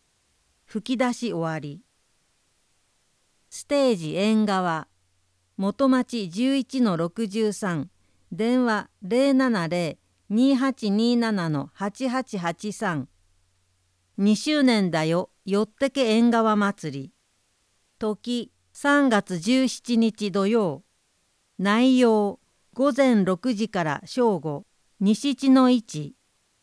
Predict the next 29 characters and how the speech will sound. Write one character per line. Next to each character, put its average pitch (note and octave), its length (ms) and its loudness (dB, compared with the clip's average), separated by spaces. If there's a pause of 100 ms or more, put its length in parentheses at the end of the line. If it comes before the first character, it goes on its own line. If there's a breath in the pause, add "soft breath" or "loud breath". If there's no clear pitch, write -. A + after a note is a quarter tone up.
(140)
午 C4 240 0
前 A#3 320 2
七 - 340 -8
時 A#3 120 -2
か F3+ 160 -4
ら D3 160 -4
九 A3+ 200 -4
時、 D3+ 280 -8 (460)
朝 C#4 340 -2
一 C4 280 -2
ご A#3+ 160 2
飯。 D#3 340 -4 (600)
午 C4+ 200 0
前 B3 260 4
十 B3 300 0
時 G3 140 -6
か F3 120 -4
ら E3 140 -2
正 G3 320 0
午、 C#3+ 260 -10 (340)
よ G3 180 0
っ G#3 40 -4
て - 280 -4
け A3+ 280 0
縁 G3+ 200 2
側、 E3+ 420 -2 (440)
餅 F#3 340 -4
巻 A3 440 -2
き、 - 40 -20